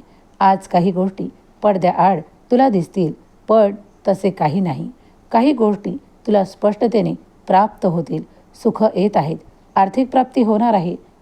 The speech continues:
आनंद येणार आहे, तुमची नातीही घट्ट होणार आहेत. ज्या नात्यांनी कधी तुमचा अपमान केला आहे किंवा कधी तुम्हाला एकटे पाडण्याचा प्रयत्न केला आहे, तीच नाती पुढे येऊन तुम्हाला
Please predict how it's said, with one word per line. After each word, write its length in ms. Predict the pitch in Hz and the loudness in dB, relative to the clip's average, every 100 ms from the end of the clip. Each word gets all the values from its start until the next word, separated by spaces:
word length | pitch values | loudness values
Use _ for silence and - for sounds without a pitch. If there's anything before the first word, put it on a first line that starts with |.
| _ - | _ -2
आनंद 340 | 190 190 185 - | 0 2 0 -2
येणार 260 | 170 185 196 | -2 -2 -2
आहे, 240 | 151 156 - _ _ - | -4 -8 -14 _ _ -2
तुमची 280 | 220 190 208 | -2 0 2
नातीही 500 | 165 147 226 180 - _ _ - | 2 0 -2 -4 -8 _ _ -4
घट्ट 260 | 247 254 294 | -2 0 0
होणार 340 | 233 240 254 | 2 2 2
आहेत. 240 | 196 170 175 _ _ _ 151 | 2 -2 -8 _ _ _ 0
ज्या 180 | 190 | 2
नात्यांनी 500 | 196 143 - 214 165 - - _ - | 2 0 0 0 0 -6 -14 _ -2
कधी 200 | 240 294 | 2 2
तुमचा 360 | 302 269 269 | 2 0 2
अपमान 320 | 196 175 220 220 | 0 0 -2 0
केला 200 | 196 175 | -2 2
आहे 200 | 175 165 - - _ _ - | 2 0 -6 -16 _ _ -2
किंवा 260 | 202 190 | 0 2
कधी 340 | 190 160 208 190 - _ _ - | 0 -2 -2 -4 -12 _ _ 0
तुम्हाला 320 | 214 185 156 - - _ _ _ - | 2 2 0 -4 -20 _ _ _ -2
एकटे 300 | 208 208 226 | -2 0 0
पाडण्याचा 520 | 220 175 170 196 208 | 2 2 2 0 2
प्रयत्न 440 | 196 190 196 196 202 | 0 0 -2 -2 -4
केला 220 | 202 196 208 | 0 2 2
आहे, 220 | 190 170 - _ _ _ | 2 -4 -10 _ _ _
तीच 240 | 240 233 214 | 0 0 0
नाती 420 | 170 170 - 185 - _ _ | 0 0 -2 -8 -10 _ _
पुढे 220 | 262 277 | 2 4
येऊन 300 | 269 220 196 156 _ _ _ | 4 4 0 -6 _ _ _
तुम्हाला 360 | 247 233 196 | 2 2 2